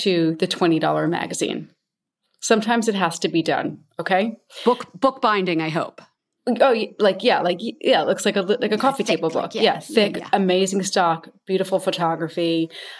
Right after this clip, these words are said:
Speaker 1: I do think, and we talked about this, oh, I think it was when we were asked about, like, we were asked it in an article, "What do you think, like, is the future of Allure magazine?" And Jen and I did not
Speaker 2: Mm-hmm.
Speaker 1: confer with one another, and we both landed on small, small run print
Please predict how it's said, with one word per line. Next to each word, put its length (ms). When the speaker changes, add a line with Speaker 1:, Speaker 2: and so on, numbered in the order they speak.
Speaker 1:
I 80
do 220
think, 380
and 80
we 80
talked 280
about 260
this, 360
oh, 100
I 60
think 160
it 60
was 120
when 140
we 80
were 380
asked 340
about, 300
like, 400
we 80
were 80
asked 280
it 300
in 140
an 80
article, 840
"What 140
do 60
you 40
think, 220
like, 160
is 100
the 80
future 380
of 100
Allure 340
magazine?" 560
And 140
Jen 180
and 120
I 80
did 140
not 200
Speaker 2:
Mm-hmm. 80
Speaker 1:
confer 480
with 180
one 180
another, 520
and 80
we 100
both 260
landed 320
on 420
small, 420
small 280
run 180
print 460